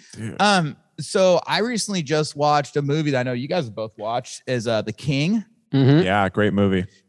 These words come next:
Speaker 2: And I watched on the, yeah, I saw your recommendation. So I,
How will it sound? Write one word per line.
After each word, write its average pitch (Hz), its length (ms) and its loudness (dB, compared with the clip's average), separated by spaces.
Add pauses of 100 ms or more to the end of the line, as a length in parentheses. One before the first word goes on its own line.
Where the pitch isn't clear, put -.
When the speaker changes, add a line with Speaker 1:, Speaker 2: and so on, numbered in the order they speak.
(100)
Speaker 2:
And 139 300 2
I 135 60 4
watched 139 240 0
on 139 160 0
the, 123 180 2
yeah, 151 180 0
I 120 100 -2
saw 135 240 -8
your 131 300 -10
recommendation. 127 720 -4
So 131 220 0
I, 120 340 2